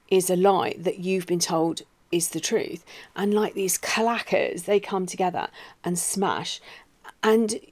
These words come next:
cause so much confusion. You don't know what's right, what's left, what's up,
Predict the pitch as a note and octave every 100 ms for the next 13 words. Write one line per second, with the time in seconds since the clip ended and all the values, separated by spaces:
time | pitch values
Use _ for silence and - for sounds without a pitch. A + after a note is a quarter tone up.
0 | - - - B3 A#3+ - - A#3 - -
1 | A#3+ B3 A3 - - F#3+ F3+ F3+ D#3+ -
2 | - - - _ G3 G3+ - G#3 G#3+ -
3 | F#3 D#3+ - E3 D#3+ - D#3 D#3+ A#3 A#3
4 | - - - E3 E3 D#3 E3+ A3+ A#3 -
5 | - - F3+ A3+